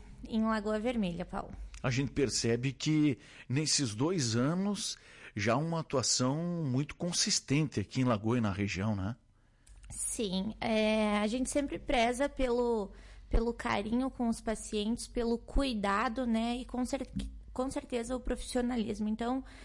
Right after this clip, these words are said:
Speaker 1: eu acredito que se a gente sempre manter uma ordem assim, a gente só tende a crescer aí e construir muitos sorrisos aí em Lagoa Vermelha e na região.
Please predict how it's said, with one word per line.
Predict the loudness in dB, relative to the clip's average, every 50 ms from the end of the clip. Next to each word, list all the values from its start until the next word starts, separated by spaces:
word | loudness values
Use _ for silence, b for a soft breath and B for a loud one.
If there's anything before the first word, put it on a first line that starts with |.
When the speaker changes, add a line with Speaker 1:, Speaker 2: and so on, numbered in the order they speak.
| B B B B B B -2
Speaker 1:
eu | 2 2 4 4 4 2
acredito | 2 0 0 -4 -4 -2 -4 -4 -4 -4 -6
que | -6 -6 -8
se | -6 -4 -2
a | -2
gente | 0 0 0 0 2 2 2 2 0 -2
sempre | -2 0 2 2 2 4 2 2 2
manter | 4 4 4 4 2 0 2 2 2 4 6 4 4 4 2
uma | 2 4 4 6 6 6 6 6
ordem | 4 4 2 0 -2 0 0 0
assim, | 0 0 -2 -6 -6 -4 -4 -2
a | -2 -2
gente | 0 0 0 0 0
só | -2 -2 -2
tende | -2 -2 -2 0 0 0 0 0 0 0
a | 0 -2
crescer | -4 -4 -4 -4 -2 -2 -2 -2 0 0 0 0
aí | -2 -2 -2 -2 -2 -2 0 0 -2 -2
e | -4
construir | -4 -2 -2 -2 -2 -2 0 0 2 4 4
muitos | 4 4 4 2 0 0
sorrisos | 0 2 2 4 2 2 0 0 0
aí | 0 0 0 0 -2 -4 -2
em | 0 2 2
Lagoa | 4 2 2 0 0 0
Vermelha | 0 -2 -2 -2 -2 -2 -2 -2 -2
e | -2 -2
na | 0 0
região. | 2 2 2 2 4 2 0 0